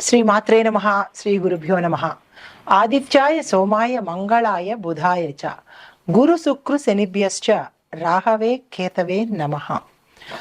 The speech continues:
మనకి ఖగోళ శాస్త్రంలో దృక్పంచాంగం ప్రకారము, జ్యోతిష ప్రకారము తొమ్మిది గ్రహాలు మనకి ద్వాదశ రాశులు ఇలా విభజించబడి ఉన్నాయి.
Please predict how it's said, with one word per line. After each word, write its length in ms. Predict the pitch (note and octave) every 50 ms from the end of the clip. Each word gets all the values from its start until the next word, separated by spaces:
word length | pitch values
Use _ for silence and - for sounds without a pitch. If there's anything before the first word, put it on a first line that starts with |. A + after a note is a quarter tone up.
| - - - G3
మనకి 540 | F#3+ A3 B3 E4 E4 E4 - D#4+ C#4+ D4+ - - -
ఖగోళ 360 | A3 A3 A3 C4+ D4+ D#4+ D#4+
శాస్త్రంలో 800 | D#4 - A#3 G3+ G3 - - F3 E3 E3 E3+ F#3+ F#3 D#3+ B2 - _ _ _ _ _ _ _ _ _ _ _ _ _ - E3+
దృక్పంచాంగం 800 | F#3 A#3+ D#4 D4+ - - C#4 A#3+ A3 - A3 F#3+ F#3 F#3 F#3 E3+
ప్రకారము, 640 | E3+ E3 D#3+ - F#3 E3+ E3+ F3 E3 E3+ F#3 G#3+ - _ _ _ _ _ _ _ _ _ _ - D#3+
జ్యోతిష 400 | D#3 E3 D#3 D3 F3 - - G#3
ప్రకారము 640 | G3 F#3+ G3 - - G3 F#3+ G3 F#3+ G3 G3+ G#3+ A3 _ _ _ - - - _ _ _ _ -
తొమ్మిది 400 | C4+ C4+ D4+ E4 E4+ E4+ D#4 D#4+
గ్రహాలు 800 | G#3+ G3 G#3 G3 F3+ - F#3+ F#3+ F#3+ F#3+ F#3+ F#3+ F3 D3+ - - _ _ _ _ - F3
మనకి 400 | F3 E3+ E3 - - A#3+ C4+ - _ _ _ _ _ -
ద్వాదశ 460 | E3 D#3 E3+ D#3+ D#3+ D#3 E3+ D#3+ - E3
రాశులు 560 | D3+ E3 F3 G3 G3+ - G#3+ G#3 A3 A3 - _ _ _ - F#3+
ఇలా 260 | G3 A3 C#4 E4 - - -
విభజించబడి 580 | F3+ E3+ F3 D#3 E3+ D#3+ - D#3+ D#3+ D#3 D3+
ఉన్నాయి. 260 | C#3+ C#3+ C#3+ C#3+ -